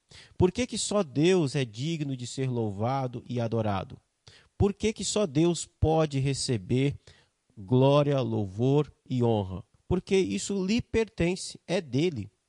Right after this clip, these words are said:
Não dar isso a ele é roubá-lo, é, é, é não dar aquilo que lhe pertence. Então, honras, glórias, louvor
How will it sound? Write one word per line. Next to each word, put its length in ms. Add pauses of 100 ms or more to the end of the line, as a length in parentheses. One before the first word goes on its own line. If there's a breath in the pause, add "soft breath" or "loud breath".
(680)
Não 320
dar 400
isso 300
a 80
ele 400 (300 soft breath)
é 160
roubá-lo, 920 (380)
é, 880
é, 140
é 40
não 240
dar 240
aquilo 320
que 140
lhe 160
pertence. 720 (520 soft breath)
Então, 440 (540)
honras, 480
glórias, 580
louvor 600